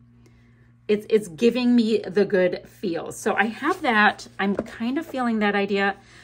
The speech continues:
I even like this. You have torn bits with, like, pieces tucked in.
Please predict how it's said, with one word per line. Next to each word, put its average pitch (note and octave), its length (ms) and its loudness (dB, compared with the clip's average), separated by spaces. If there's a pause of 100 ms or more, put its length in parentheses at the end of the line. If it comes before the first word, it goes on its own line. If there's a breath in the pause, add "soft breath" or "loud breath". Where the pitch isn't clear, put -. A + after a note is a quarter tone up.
(120)
I B3+ 80 0
even A#4 180 0
like B3 240 0
this. A#3 280 4
You G#3+ 80 4
have G3+ 100 0
torn B3 380 0
bits B3 260 0
with, G#3+ 200 0
like, G3 260 -2
pieces A3+ 420 -6
tucked - 400 -12
in. F#3+ 580 -2